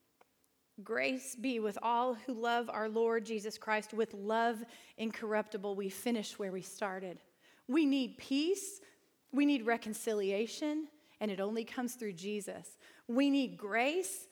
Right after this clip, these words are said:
and the only reason we can have peace is because we have the grace that was given by Jesus. You know, in the evening class last night, I love this.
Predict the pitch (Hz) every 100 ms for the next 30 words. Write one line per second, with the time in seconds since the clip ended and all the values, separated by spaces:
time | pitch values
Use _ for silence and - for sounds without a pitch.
0 | - - 247 240 247 294 349 330 311 294
1 | 320 285 269 294 294 240 247 262 - 320
2 | 320 285 - 269 285 285 262 262 240 240
3 | 233 233 269 269 - 233 - 233 220 180
4 | 175 247 - - - - _ 262 285 277
5 | 262 - 240 240 240 226 196 208 208 208
6 | 220 202 196 196 196 196